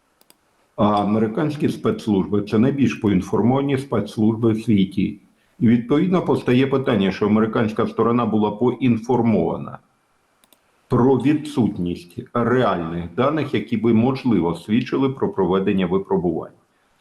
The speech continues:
Е, це, на мій погляд, ну, досить такий красномовний знак був, е, і з боку Сполучених Штатів Російській Федерації. Більше того, колеги, давайте згадаємо висловлювання Трампа з приводу випробувань буревісника.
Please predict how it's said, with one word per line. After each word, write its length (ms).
Е, 440
це, 180
на 120
мій 160
погляд, 420
ну, 160
досить 540
такий 440
красномовний 880
знак 480
був, 460
е, 240
і 380
з 160
боку 320
Сполучених 560
Штатів 480
Російській 520
Федерації. 680
Більше 360
того, 300
колеги, 360
давайте 380
згадаємо 540
висловлювання 680
Трампа 460
з 60
приводу 500
випробувань 580
буревісника. 720